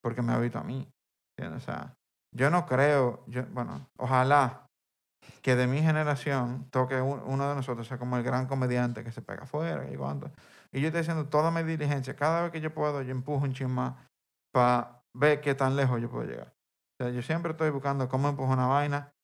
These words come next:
más. Pero yo no sé si voy a ser yo el gra-, el, el comediante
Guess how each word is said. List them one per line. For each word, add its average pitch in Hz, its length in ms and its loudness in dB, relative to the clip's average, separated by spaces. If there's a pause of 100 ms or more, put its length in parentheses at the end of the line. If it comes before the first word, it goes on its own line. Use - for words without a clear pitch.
(120)
más. - 440 -10 (1300)
Pero 139 200 4
yo 135 120 0
no 165 140 2
sé 175 180 4
si 156 140 -2
voy 123 140 2
a 123 100 2
ser 117 160 -4
yo 120 420 0
el 117 140 -4
gra-, 117 260 -4
el, 117 300 -4
el 117 220 -2
comediante 117 1000 -2